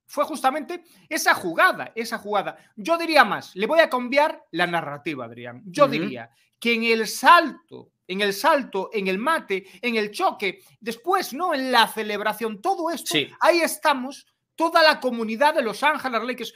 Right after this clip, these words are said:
Speaker 1: Cuando Westbrook salta y se enfrenta a
Speaker 2: Mm.
Speaker 1: Gobert en el aire, íbamos nosotros con él. Y cuando baja
Speaker 2: Sí, sí,
Speaker 1: y
Speaker 2: claro.
Speaker 1: lo hace, nosotros también nos sentimos, vamos, es un alivio brutal.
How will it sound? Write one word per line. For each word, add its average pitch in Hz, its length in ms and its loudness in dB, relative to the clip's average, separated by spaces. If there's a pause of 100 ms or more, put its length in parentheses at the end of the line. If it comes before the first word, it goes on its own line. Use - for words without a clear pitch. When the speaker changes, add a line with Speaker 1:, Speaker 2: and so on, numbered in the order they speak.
(140)
Speaker 1:
Cuando 269 280 6
Westbrook 302 420 2
salta 262 500 4
y 170 40 -6
se 233 120 0
enfrenta 240 560 -2
a - 20 0
Speaker 2:
Mm. 170 40 -2
Speaker 1:
Gobert 208 420 0 (180)
en 392 160 -4
el 269 140 6
aire, 277 380 2 (180)
íbamos 381 440 6
nosotros 294 480 -4
con 247 200 -4
él. 277 180 2 (120)
Y 269 120 -2
cuando 240 380 2
baja 370 160 6
Speaker 2:
Sí, 214 100 6
sí, 202 120 6
Speaker 1:
y 147 60 4
Speaker 2:
claro. 135 160 6
Speaker 1:
lo 277 80 10
hace, 214 500 4 (280)
nosotros 330 380 -4
también 330 280 0
nos 339 140 -4
sentimos, 349 480 -4 (160)
vamos, 370 300 -2 (100)
es 320 160 -4
un 392 100 0
alivio 381 500 0
brutal. 160 580 -8